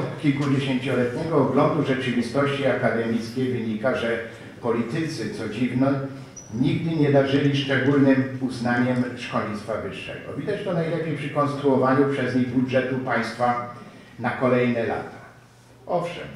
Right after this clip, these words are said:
na rok bieżący zwiększono nakłady budżetowe na naukę, wynoszą one obecnie zero czterdzieści dwa procent P K B i na szkolnictwo wyższe wynoszą zero siedemdziesiąt pięć P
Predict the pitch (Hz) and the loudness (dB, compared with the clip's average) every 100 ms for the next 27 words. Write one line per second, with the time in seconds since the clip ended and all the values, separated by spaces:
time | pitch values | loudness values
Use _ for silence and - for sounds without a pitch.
0 | 98 104 110 - - 127 101 120 117 135 | -6 -2 0 0 0 -4 -4 -4 0 2
1 | 113 - - - - - - 139 139 143 | 0 -4 -12 -16 -16 -16 -12 -6 -2 -2
2 | 143 190 120 110 104 123 120 117 104 127 | 0 0 2 0 -4 -2 0 0 -2 -2
3 | 123 113 107 110 110 117 110 104 104 101 | -2 -4 -4 -4 -4 -2 -2 -2 -2 -4
4 | 101 113 107 - - 113 107 101 98 98 | -4 -4 -4 -8 -10 -6 -4 -4 -6 -6
5 | 95 92 101 - 110 101 107 104 - - | -6 -4 -6 -6 -8 -8 -6 -6 -6 -8
6 | 107 98 - 95 101 - 104 95 92 82 | -8 -8 -10 -8 -8 -6 -8 -8 -8 -8
7 | 101 101 95 110 113 147 - - - - | -8 -8 -6 -4 -2 -2 -4 -12 -16 -12
8 | 117 123 123 120 123 127 135 123 107 104 | -2 0 0 0 0 0 -2 -4 -4 -6
9 | 127 120 107 107 104 117 107 110 107 110 | -6 -6 -6 -6 -6 -8 -6 -4 -2 -2
10 | 113 110 104 104 110 110 139 139 - 90 | -2 -2 -4 -6 -8 -8 -2 0 0 -4